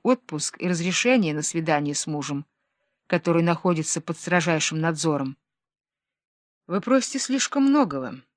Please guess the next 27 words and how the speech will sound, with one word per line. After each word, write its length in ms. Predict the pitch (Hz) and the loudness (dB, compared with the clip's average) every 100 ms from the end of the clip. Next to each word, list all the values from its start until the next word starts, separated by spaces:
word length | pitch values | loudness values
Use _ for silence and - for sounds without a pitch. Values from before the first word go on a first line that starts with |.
| _ _ _ _ 180 | _ _ _ _ -2
Не 140 | 208 | 0
знаю, 280 | 208 233 226 | 0 0 0
согласится 640 | - 214 240 - 294 - | 0 0 0 2 -2 -2
ли 100 | 226 | -2
господин 480 | 196 196 214 208 202 | -2 -4 -2 0 -2
Кауниц 580 | - 214 214 247 247 - | 4 4 4 2 -2 -2
отпустить 680 | 202 - 226 - 277 269 | -4 -2 -6 -2 -4 -4
вас, 440 | 147 139 131 - - _ - | -4 -4 -4 -8 -14 _ -4
и 320 | 185 175 - | -2 0 -2
возможно 600 | 170 190 180 233 262 185 | 0 0 2 2 2 0
ли 120 | 170 | -4
будет 300 | 160 170 170 | -4 -4 -4
заменить 460 | 156 180 175 165 160 | -2 -2 0 -2 -2
вас 200 | 170 165 | -4 -2
на 120 | 196 | -4
сцене. 500 | 196 - - 226 247 _ _ _ _ _ _ _ _ _ _ | -4 -8 -10 -8 -12 _ _ _ _ _ _ _ _ _ _
Мы 140 | 196 220 | 0 2
решим 400 | 226 - 240 - | 2 0 0 0
это 220 | 214 220 | -4 -4
через 260 | - 214 208 | -6 -4 -2
несколько 480 | 226 - 226 202 226 | -2 -2 -6 -4 -6
дней. 380 | 175 135 123 _ _ _ _ _ _ _ _ _ | -4 -6 -10 _ _ _ _ _ _ _ _ _
«Через 280 | - 190 185 | -6 -2 0
несколько 500 | 185 226 - 208 202 | 2 2 0 -2 0
дней!» 480 | 180 202 254 170 - _ _ _ | 0 2 2 0 -8 _ _ _
воскликнула 540 | 170 160 185 190 185 180 | -6 -4 -4 -4 -2 -2
Консуэла, 720 | 180 165 - 196 208 190 | -2 -2 -2 -2 0 -2